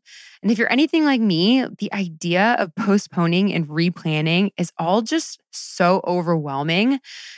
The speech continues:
that I really wanted to call in an expert to help us out. So I'm really excited that we have Lauren Kay on the podcast today. She is an executive editor over at The Knot, which is a platform dedicated to all things weddings.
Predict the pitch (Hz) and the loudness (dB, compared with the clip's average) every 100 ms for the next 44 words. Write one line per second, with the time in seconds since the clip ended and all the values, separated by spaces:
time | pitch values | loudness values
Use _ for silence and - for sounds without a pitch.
0 | _ - 285 302 226 277 302 247 247 240 | _ 0 0 0 -2 2 2 0 0 -2
1 | 190 - 185 175 165 160 - 165 - - | -2 0 0 0 -4 -4 -6 -12 -10 -10
2 | - 151 151 - 170 - - - _ - | -8 -2 -2 -2 -4 -2 -2 -4 _ -20
3 | - - - - - 202 185 196 208 247 | -20 -20 -20 -4 2 2 2 -2 0 0
4 | 277 262 226 202 202 180 165 190 180 180 | -2 -2 -2 0 0 -2 0 0 2 0
5 | 165 170 170 180 202 214 - 175 170 165 | 0 -2 0 2 2 0 0 0 2 2
6 | 165 165 165 165 160 170 160 165 - 170 | 0 -2 0 0 0 -2 -2 -2 -6 -2
7 | 165 165 165 156 - - - 202 190 - | 0 2 0 -4 -16 -16 -6 0 0 2
8 | 185 175 175 170 156 180 - 247 - 175 | 2 2 0 -2 0 -2 2 0 2 0
9 | 160 175 175 170 160 170 175 247 202 147 | 0 0 0 -2 0 -2 0 0 2 2
10 | 151 - _ 175 165 - 165 170 165 151 | -2 -4 _ -10 -8 -6 -6 -6 -4 -6
11 | - 180 180 165 156 156 165 160 151 - | 0 0 2 0 -4 -2 -2 -2 -4 -2
12 | 156 160 - 254 240 160 147 180 269 - | 0 2 2 2 4 2 2 0 -2 -6